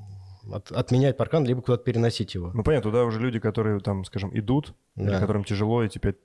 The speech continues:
Speaker 2: пять километров преодолеть, им уже еще вдвойне тяжелее пройти по, что там, почаще, пожиже. Это я понимаю, да.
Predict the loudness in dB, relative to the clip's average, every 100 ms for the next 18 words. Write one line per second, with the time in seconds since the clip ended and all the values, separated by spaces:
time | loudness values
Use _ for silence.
0 | _ -6 -2 -2 0 0 2 0 0 2
1 | 2 2 -2 -2 0 2 2 0 0 -4
2 | -2 0 2 0 -2 -2 -2 -2 -4 -2
3 | -2 0 0 -2 -6 -10 -8 -6 -6 -4
4 | -4 0 -2 -2 -8 -4 -2 0 -2 -2
5 | -6 -10 _ _ _ _ _ _ _ _
6 | -8 -4 -2 -2 -2 -2 -2 -4 -6